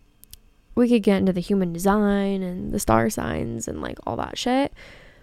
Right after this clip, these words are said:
But at the end of the day, if you don't know how to hold a lot of energy, you're going to naturally figure out ways to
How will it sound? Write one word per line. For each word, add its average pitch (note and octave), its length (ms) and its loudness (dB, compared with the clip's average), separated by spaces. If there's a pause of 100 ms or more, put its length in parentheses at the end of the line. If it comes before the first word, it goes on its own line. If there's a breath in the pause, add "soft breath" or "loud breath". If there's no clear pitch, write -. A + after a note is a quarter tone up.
(180 loud breath)
But A3 100 4
at G#3+ 60 2
the - 140 -2
end A3 140 2
of C4 60 2
the C#4 100 4
day, F#3+ 680 0
if A3 120 -4
you G#3+ 80 6
don't A3 140 4
know B3+ 100 0
how C4 80 0
to B3+ 80 2
hold G#3 420 0
a - 60 -2
lot G3 220 0
of G3+ 100 0
energy, A#3+ 640 -2
you're A3 220 4
going B3+ 240 0
to C4 140 -4
naturally A3 680 -2
figure G3+ 300 -2
out F#3+ 160 -2
ways F#3+ 460 -4
to F#3+ 680 -2